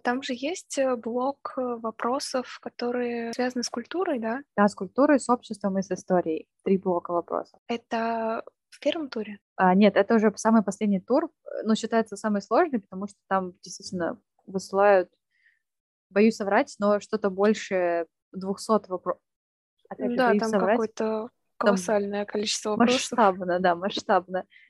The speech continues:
Speaker 2: И их нужно в каком-то невероятном темпе выучить, зазубрить, э, ну или вспомнить,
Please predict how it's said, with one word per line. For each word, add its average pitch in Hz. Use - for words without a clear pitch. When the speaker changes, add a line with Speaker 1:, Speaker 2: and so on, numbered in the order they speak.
Speaker 2:
И 240
их 240
нужно 226
в -
каком-то 202
невероятном 190
темпе 202
выучить, 196
зазубрить, 185
э, 185
ну 233
или 202
вспомнить, 220